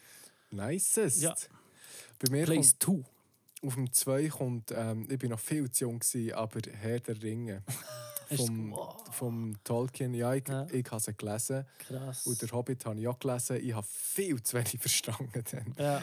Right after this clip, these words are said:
Speaker 1: Weil es ist wirklich sehr, sehr schwierig geschrieben, halt
Speaker 2: Mhm.
Speaker 1: für ein Kind, sag ich mal. Aber, ähm, ich habe es dann gleich irgendwie durchgezogen, aus welchem Grund auch immer.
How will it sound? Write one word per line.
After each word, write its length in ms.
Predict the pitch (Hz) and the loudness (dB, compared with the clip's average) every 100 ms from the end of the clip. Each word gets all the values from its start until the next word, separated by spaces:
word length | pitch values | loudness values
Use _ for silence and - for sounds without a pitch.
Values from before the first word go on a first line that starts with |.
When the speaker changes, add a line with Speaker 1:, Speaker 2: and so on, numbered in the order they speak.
| 123 | 0
Speaker 1:
Weil 140 | 120 | 2
es 120 | 120 | 2
ist 180 | 120 - | 2 0
wirklich 220 | 123 120 - | 0 0 0
sehr, 280 | 127 120 | 2 2
sehr 460 | 113 - - - 131 | 0 -2 0 2 2
schwierig 480 | - 120 117 113 - | 0 -2 -2 -6 -6
geschrieben, 440 | - 127 120 123 | -4 0 0 -2
halt 220 | 104 - 139 | -2 0 0
Speaker 2:
Mhm. 160 | 151 | -2
Speaker 1:
für 80 | 160 | -4
ein 100 | 113 113 - | -2 -2 -2
Kind, 240 | 117 113 | -4 -6
sag 200 | 117 113 | -6 -8
ich 60 | 120 | -8
mal. 240 | 117 113 123 - - - - _ _ - - | -6 -6 -8 -16 -20 -20 -20 _ _ -6 -2
Aber, 280 | 117 104 107 | -2 -2 -2
ähm, 340 | 104 98 101 | 0 0 -4
ich 80 | 101 | -4
habe 80 | 113 | -4
es 80 | 101 | -2
dann 160 | 113 113 | -2 -4
gleich 280 | 117 123 127 | -2 -2 -2
irgendwie 260 | 120 123 | -4 -4
durchgezogen, 640 | 113 110 127 - 127 120 123 | -2 -2 -2 -2 -2 -2 -2
aus 140 | 107 | -2
welchem 220 | 113 117 104 | -2 -4 -4
Grund 260 | 110 107 107 | -4 -4 -6
auch 40 | |
immer. 320 | - 117 131 | -4 -2 -2